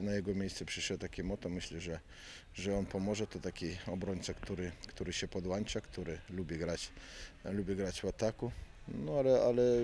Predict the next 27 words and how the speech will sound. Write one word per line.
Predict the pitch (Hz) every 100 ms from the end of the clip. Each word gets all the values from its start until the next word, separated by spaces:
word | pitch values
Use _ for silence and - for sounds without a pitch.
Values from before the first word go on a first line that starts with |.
| 113 98 - 113
ja | 123
z | 120
nim | 123
nie | 117
pracowałem, | 110 104 117 113 127
także | 120 101 104
nie | 107
mogę | 107 95
powiedzieć | 90 95 95 90
w | -
tej | 95
chwili, | - 95 90
jak | 98 113
on | 107
będzie | 107 110
wyglądać. | 110 107 107 104
Wszystko | 110 - 101
zależy | 101 92 87
od | 80 69
niego. | 65 62 - - - -
Szmatuły | - 117 - 143 123
nie | 120
znam, | 123 135 131 131 127 113
widziałem | 113 123 123 110
go | 113
statystyki | - - 123 - 120 117
tylko. | - 117 - 120